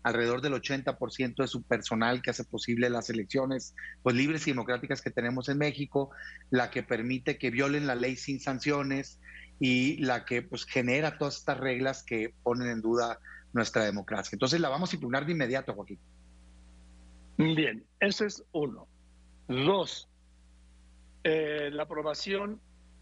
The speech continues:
Speaker 2: de los dos integrantes consejeros del inai ayer, que me parece que la consejera que se aprobó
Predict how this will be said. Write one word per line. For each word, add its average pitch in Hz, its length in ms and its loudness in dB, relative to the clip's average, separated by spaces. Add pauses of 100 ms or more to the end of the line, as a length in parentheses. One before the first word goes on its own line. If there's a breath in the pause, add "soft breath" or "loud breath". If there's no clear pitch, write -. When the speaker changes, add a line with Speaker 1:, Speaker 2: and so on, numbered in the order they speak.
(220)
Speaker 2:
de 143 120 2
los 135 220 -2
dos 151 240 0
integrantes 143 560 0
consejeros 139 540 0
del 120 420 0
inai 131 380 2
ayer, 135 360 -2 (680)
que 143 180 4
me 127 140 -2
parece 135 340 0
que 113 300 -2 (360)
la 120 320 0
consejera 120 500 0
que 127 80 -6
se 120 100 0
aprobó 117 360 0